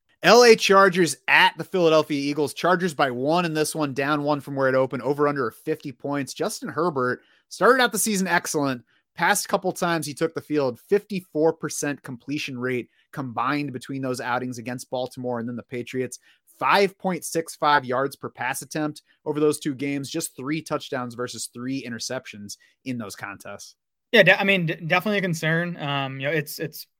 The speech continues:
Speaker 2: Baltimore, who, again, has been up and down, but, you know, I think they're still talented. It's a good scheme. And then Bill Belichick, who, you know, has limited plenty of quarterbacks throughout his career. Philly's been good against the pass. Uh, Football Outsiders has them twelfth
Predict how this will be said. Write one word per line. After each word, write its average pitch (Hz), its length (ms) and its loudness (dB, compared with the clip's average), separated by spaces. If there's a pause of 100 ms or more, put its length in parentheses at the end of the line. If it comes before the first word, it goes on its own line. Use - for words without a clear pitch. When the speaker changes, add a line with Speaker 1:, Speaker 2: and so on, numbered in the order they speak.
(460)
Speaker 2:
Baltimore, 180 540 2
who, 156 120 0
again, 143 300 -2
has 160 100 -4
been 208 100 2
up 190 140 4
and 165 80 -2
down, 135 240 -4
but, 131 60 -10
you 131 60 -10
know, 131 60 -8
I 127 60 -10
think 139 180 -10
they're 135 140 -8
still 131 420 -10
talented. 131 460 -6
It's 160 100 -8
a 175 60 -2
good 156 160 0
scheme. 143 500 -8 (220)
And 208 80 2
then 196 100 6
Bill 175 140 6
Belichick, 135 500 -2
who, 139 80 -10
you 123 80 -8
know, 127 100 -8
has 127 160 -12
limited 131 360 -8 (100)
plenty 139 220 -2
of 123 100 -14
quarterbacks 123 460 -6
throughout 123 180 -6
his 113 80 -12
career. 117 400 -12 (300)
Philly's 233 320 8
been 226 160 6
good 190 180 8
against 160 540 0
the 143 80 -12
pass. 139 500 -2
Uh, 127 240 -10
Football 160 240 -2
Outsiders 151 360 -2
has 147 120 -6
them 131 140 -10
twelfth 135 420 -8